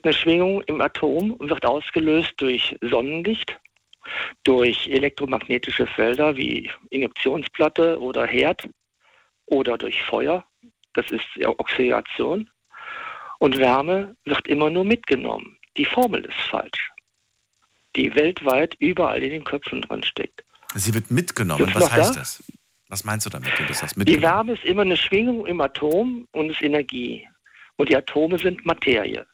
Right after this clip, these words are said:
Speaker 1: Materie ist keine Energie. Und weil die dann mitgenommen wird und weil dieses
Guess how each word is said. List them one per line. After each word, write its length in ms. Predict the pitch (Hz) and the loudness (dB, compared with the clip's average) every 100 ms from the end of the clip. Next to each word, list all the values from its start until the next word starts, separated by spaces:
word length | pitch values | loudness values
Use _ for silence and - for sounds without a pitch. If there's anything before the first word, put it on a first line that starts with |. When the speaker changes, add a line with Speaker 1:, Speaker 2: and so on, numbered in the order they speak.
| _ | _
Speaker 1:
Materie 500 | - 98 101 127 139 | -6 -2 2 2 2
ist 180 | 165 - | 0 -2
keine 280 | 127 107 107 | -4 -4 -4
Energie. 520 | 113 107 - - - _ _ _ - - - - - - | -8 -8 -8 -10 -10 _ _ _ -16 -12 -12 -14 -18 -20
Und 320 | - 131 131 123 | 0 2 2 2
weil 180 | 139 | 2
die 120 | 143 139 | 2 0
dann 220 | 131 131 | -2 0
mitgenommen 600 | 190 - 233 208 190 180 | -2 2 4 4 2 0
wird 280 | 180 202 220 | 2 2 0
und 160 | 143 131 | -8 -2
weil 140 | 127 | -4
dieses 240 | - - | -2 -4